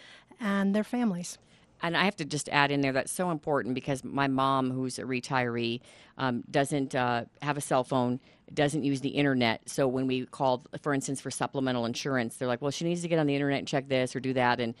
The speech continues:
Speaker 2: if it weren't for me, and a lot of people don't have a me, a daughter that'll handle all that, I can see that navigating retirement could be very complex for people who aren't as technologically advanced as many as all, you all are, but a lot of seniors aren't.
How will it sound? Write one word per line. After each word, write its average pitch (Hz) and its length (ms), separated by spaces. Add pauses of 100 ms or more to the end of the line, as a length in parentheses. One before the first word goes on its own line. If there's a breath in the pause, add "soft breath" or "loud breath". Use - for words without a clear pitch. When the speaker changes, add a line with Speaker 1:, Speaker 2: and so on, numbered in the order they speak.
(400 loud breath)
Speaker 2:
if - 240
it 156 60
weren't 165 220
for 156 120
me, 147 480
and 139 120
a - 20
lot 135 120
of - 40
people 147 220
don't 139 180
have 165 240
a 131 100
me, 117 600
a 139 60
daughter 127 300
that'll 120 200
handle 127 340
all 117 140
that, 117 280 (300 loud breath)
I 147 100
can 151 140
see 170 280
that 147 200
navigating 160 720
retirement 165 720
could 156 160
be 139 120
very 139 240 (120)
complex 151 640
for 139 100
people 123 400
who 139 200
aren't 127 260
as 120 140
technologically 127 880
advanced 120 500
as 120 120
many 123 260
as 131 240
all, 143 180
you 220 260
all 120 200
are, 117 300 (260 loud breath)
but 147 100
a 151 40
lot 156 180
of 165 60
seniors 180 360
aren't. 202 420